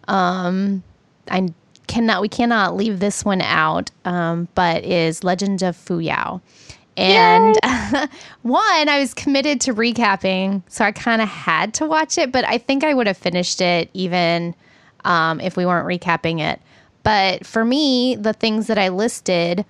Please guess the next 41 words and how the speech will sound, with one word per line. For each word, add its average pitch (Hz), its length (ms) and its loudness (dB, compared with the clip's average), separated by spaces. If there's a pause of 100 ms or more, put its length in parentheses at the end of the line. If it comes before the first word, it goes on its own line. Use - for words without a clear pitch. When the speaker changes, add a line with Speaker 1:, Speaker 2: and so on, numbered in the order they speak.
(480)
Speaker 1:
of 185 180 -2
liking 185 680 -2
were 170 560 0
strong 180 400 -2
female, 180 880 0
strong, 175 540 -2
like, 180 260 -4
I 160 80 0
really 170 340 -2
liked 185 280 -4
the 208 60 -4
male 196 200 -2
character, 185 680 -4 (460)
and 165 400 0
fight - 260 0
scenes. 156 480 -8
Man, 180 240 0
they 220 300 0
had 185 540 0
so 208 220 -2
many 214 480 0
fighting 190 360 -2
each 175 240 -6
other, 285 340 0 (220)
and 208 240 0
then 180 600 0
once 185 220 -4
they 190 100 -2
were 180 80 0
on 175 120 0
the 175 80 -4
same 180 240 -6
team, 180 300 -8
fighting 175 600 -4
with 180 300 -2
each, 240 180 -2
you 208 160 0
know, 175 220 2
as 185 200 0
a 180 60 0
team, 254 540 0